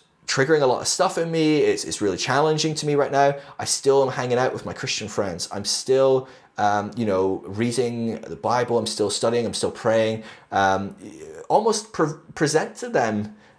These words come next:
um, your timeline, but maybe delayed. So maybe you look back and go, "Gosh, when did I first start questioning? When did I first start coming out? What did that look like for me?" Maybe I'm gonna tell them that's where I, I'm at. And, and this feels really disingenuous, like I said,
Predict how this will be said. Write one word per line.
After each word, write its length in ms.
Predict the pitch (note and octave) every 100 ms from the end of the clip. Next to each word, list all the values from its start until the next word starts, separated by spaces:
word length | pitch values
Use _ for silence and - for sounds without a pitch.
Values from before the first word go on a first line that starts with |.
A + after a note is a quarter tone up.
| -
um, 420 | G2+ G2 G2 G#2+ -
your 560 | G#2+ A2+ B2 C3+ C#3+
timeline, 720 | - - C3+ C3+ G2+ F2 F2 F2
but 120 | A2
maybe 220 | G#2+ G#2
delayed. 380 | G#2 F#2+ F2+ F2
So 160 | - A#2+
maybe 240 | B2 C3+
you 140 | B2+
look 160 | A#2 A2+
back 200 | G#2 -
and 80 | G#2
go, 120 | G2
"Gosh, 280 | G#2 G2 -
when 100 | A#2
did 100 | D3+
I 80 | A#2
first 380 | - A#2+ B2
start 200 | - A2+
questioning? 480 | - G#2 - - F2+
When 120 | F#2+ G2+
did 120 | G#2
I 40 |
first 300 | - G#2+ G#2+
start 160 | - -
coming 240 | G2 F#2
out? 200 | F#2 D#2+
What 140 | - C#3
did 120 | D#3
that 200 | A#2+ A2
look 220 | G#2+ G2+
like 140 | E2 -
for 120 | -
me?" 180 | - - - - _
Maybe 200 | G#2+ D3+
I'm 80 | E3+
gonna 140 | E3+
tell 240 | D3+ C3 A#2
them 140 | A2
that's 220 | G#2 - -
where 340 | F#2+ F#2 -
I, 140 | F2 -
I'm 140 | F2+
at. 220 | E2+ - - -
And, 140 | A2
and 100 | A#2
this 120 | D#3
feels 220 | - F#3
really 200 | G3 A#3+
disingenuous, 600 | G#3 F#3 D#3+ D#3+ C#3+ F#2
like 160 | G#2+ A2
I 60 | A2
said, 300 | D3 A2